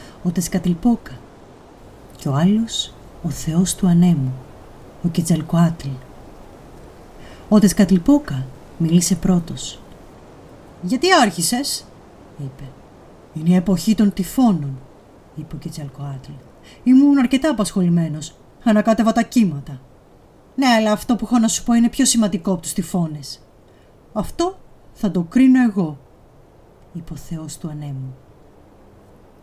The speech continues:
«Σταμάτα να φυσάς για λίγο και άκουμε», είπε ο Τεσκατλιπόκα. «Στάσου λίγο και άκου».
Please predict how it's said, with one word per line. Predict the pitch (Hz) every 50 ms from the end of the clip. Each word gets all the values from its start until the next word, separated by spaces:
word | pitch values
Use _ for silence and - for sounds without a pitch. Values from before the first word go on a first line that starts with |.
| - - _ -
«Σταμάτα | - - - - - 277 262 311 311 320 269
να | 214 202
φυσάς | - 214 190 - 247 226 214
για | 208 226
λίγο | 214 226 233 240 240 285 277
και | 285 - 285
άκουμε», | 285 277 277 - 175 151 156 156 151 - - - - - _ - _ - - -
είπε | - 170 165 - 170
ο |
Τεσκατλιπόκα. | 170 175 - - - - 160 143 - 156 147 - - 160 147 - - - 143 131 - - - - - - - _ _ _ _ _ _ _ _ _ _ _ _ _ _ _ _ _ _ _ _
«Στάσου | _ - - - - - 302 262 - - - 208
λίγο | 185 170 175 170 165 180 196 190 - - _ _ - - -
και | - - 247
άκου». | 247 240 - - - 151